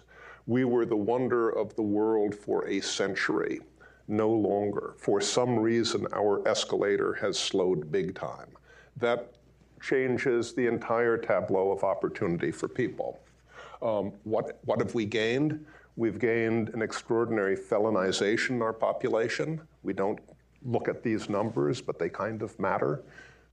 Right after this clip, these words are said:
Uh, probably something like twenty-five million convicted felons or ex-felons in our country. Probably about one in seven adult men.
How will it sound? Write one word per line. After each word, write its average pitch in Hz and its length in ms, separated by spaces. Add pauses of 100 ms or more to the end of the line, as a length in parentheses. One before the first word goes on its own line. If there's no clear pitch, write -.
Uh, 104 260
probably 123 560
something 110 360
like 107 260
twenty-five 110 800
million 110 680
convicted 101 580
felons 120 560
or 98 180
ex-felons 113 640
in 120 60
our 110 100
country. 139 520 (380)
Probably 107 480
about 98 420
one 113 420
in 95 160
seven 101 500
adult 104 440
men. 110 400